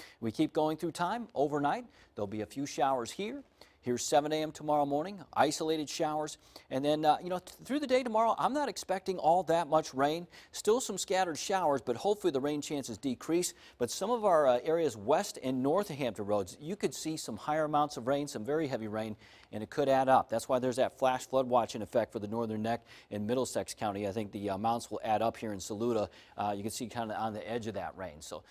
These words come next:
stay tuned for updates. Now, the rain chances do decrease each day going into Saturday.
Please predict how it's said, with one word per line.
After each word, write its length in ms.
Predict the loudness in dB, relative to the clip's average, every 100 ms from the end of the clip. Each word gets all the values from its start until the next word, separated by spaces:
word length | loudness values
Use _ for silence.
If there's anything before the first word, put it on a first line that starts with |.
| -20
stay 280 | -16 -4 -4
tuned 280 | -2 -8 -8
for 140 | -2
updates. 500 | -2 -2 -10 -12 -16 -18 -20 -10
Now, 60 | -2
the 80 | 0
rain 160 | 0
chances 400 | -2 -4 -2 -6
do 180 | -4 -4
decrease 480 | -4 -6 -4 -6 -4
each 260 | -6 -6 0
day 220 | 2 2
going 220 | 0 0
into 140 | -2 -2
Saturday. 600 | 0 0 0 -2 -2